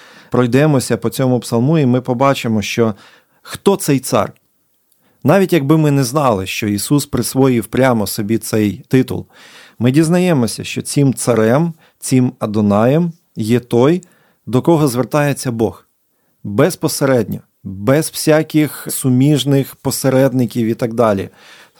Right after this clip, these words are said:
"Промовив Господь Господеві моєму".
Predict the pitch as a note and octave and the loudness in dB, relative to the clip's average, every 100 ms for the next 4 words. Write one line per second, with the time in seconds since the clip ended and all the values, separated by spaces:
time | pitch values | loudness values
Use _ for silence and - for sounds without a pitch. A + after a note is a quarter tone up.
0 | _ - A#2+ C3 D#3+ E3+ E3+ E3 - _ | _ -2 2 4 2 2 2 0 -4 _
1 | _ _ - F#2+ A2+ - C3 D3 D3+ - | _ _ -14 -10 -10 -4 2 2 2 -6
2 | - B2 - A#2 B2 B2+ A#2+ A#2 A#2+ A#2 | -14 -12 -8 -4 -2 0 -2 -4 -6 -4
3 | A2+ G#2+ G2+ F2+ | -2 0 -2 -4